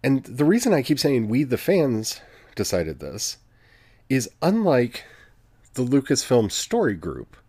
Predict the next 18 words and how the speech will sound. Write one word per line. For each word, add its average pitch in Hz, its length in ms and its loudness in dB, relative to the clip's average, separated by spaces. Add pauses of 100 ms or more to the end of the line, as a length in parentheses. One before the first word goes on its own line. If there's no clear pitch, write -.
(580)
which 156 260 2
made 147 280 4
a 160 80 6
pronouncement. 143 1040 -4 (1200)
All 98 180 2
of 147 100 -2
the 202 80 0
films 127 440 0
are 120 100 0
canon, 82 500 -6 (1600)
as 95 220 -2
well 113 280 0
as 80 420 -6 (600)
the - 80 -8
Clone 113 240 2
Wars 156 260 2
television 87 480 -2
series - 640 -10